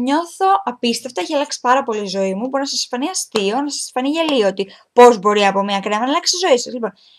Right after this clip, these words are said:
η ζωή σας μπορεί να αλλάξει, διότι όταν θέλετε μισή ώρα να βαφτείτε make-up και ιστορίες, και νυδατικές και κρέμες ημέρας και, και, και,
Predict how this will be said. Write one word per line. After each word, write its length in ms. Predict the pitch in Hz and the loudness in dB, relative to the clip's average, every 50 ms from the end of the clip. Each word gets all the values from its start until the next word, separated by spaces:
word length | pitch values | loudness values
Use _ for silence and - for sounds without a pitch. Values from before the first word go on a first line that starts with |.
| _ _ _ - | _ _ _ -4
η 140 | - 302 | 0 0
ζωή 260 | 262 247 294 285 294 294 | 2 2 2 2 2 0
σας 220 | - 415 403 - | -4 -8 -8 -6
μπορεί 120 | - 381 440 | -8 -8 -4
να 220 | 480 480 480 480 | -4 -2 -2 0
αλλάξει, 280 | 466 453 453 - - 202 | -2 -2 -2 -6 -8 -6
διότι 340 | 208 247 262 254 254 254 - | 0 0 0 0 2 -2 -2
όταν 340 | - 339 330 349 427 403 - _ _ _ | -2 -2 -4 -4 -8 -8 -12 _ _ _
θέλετε 800 | _ - 370 392 415 415 403 392 403 - 220 196 180 - - _ _ _ _ | _ -2 0 0 2 2 -2 -4 -2 -2 -2 -2 -2 -6 -12 _ _ _ _
μισή 380 | - 226 247 247 - - - 381 381 339 330 320 | -6 -4 -4 -2 -2 0 0 2 2 4 4 4
ώρα 180 | 294 262 240 220 | 4 4 2 0
να 120 | 208 202 | -4 -6
βαφτείτε 680 | 190 196 - - 214 196 190 190 196 185 185 220 311 370 _ _ _ _ _ _ _ _ _ _ _ _ _ _ _ _ _ _ _ - - 214 226 | -10 -12 -8 -6 -6 -6 -6 -4 -6 -4 -4 -4 -6 -8 _ _ _ _ _ _ _ _ _ _ _ _ _ _ _ _ _ _ _ -20 -12 -6 -6
make-up 300 | 240 233 233 254 247 247 254 | -6 -2 0 0 0 0 -2
και 80 | - | -10
ιστορίες, 800 | 202 - - 202 202 196 208 208 220 269 381 466 - - - - _ _ _ _ _ _ _ _ _ _ _ _ _ _ _ _ _ _ _ _ _ | -12 -8 -2 -2 -2 -2 -2 -2 -2 -2 -2 -4 -6 -10 -14 -14 _ _ _ _ _ _ _ _ _ _ _ _ _ _ _ _ _ _ _ _ _
και 600 | - 262 262 254 240 240 233 226 220 220 214 214 220 | 4 6 8 8 8 6 6 6 4 2 2 0 -2
νυδατικές 760 | 220 220 226 - 247 - - 269 269 269 254 240 247 - - | -2 -4 -6 -6 -6 0 4 4 6 6 4 2 0 -6 -8
και 140 | - 208 208 | -8 -6 -4
κρέμες 380 | 240 240 254 247 247 240 - | -2 -2 -2 -2 -2 -4 -6
ημέρας 480 | 226 214 226 247 247 214 202 208 202 - | -6 -4 -2 -2 0 0 -2 -4 -6 -6
και, 120 | 233 214 | -6 -6
και, 160 | 220 - 202 | -6 -6 -10
και, 200 | 196 - - 277 | -8 -2 0 0